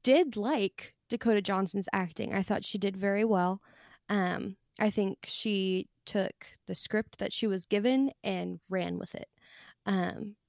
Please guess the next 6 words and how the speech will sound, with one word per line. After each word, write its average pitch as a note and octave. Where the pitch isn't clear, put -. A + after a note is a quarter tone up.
she G3+
embodied F#3+
the F3+
character, G#3+
I G#3
thought, B3+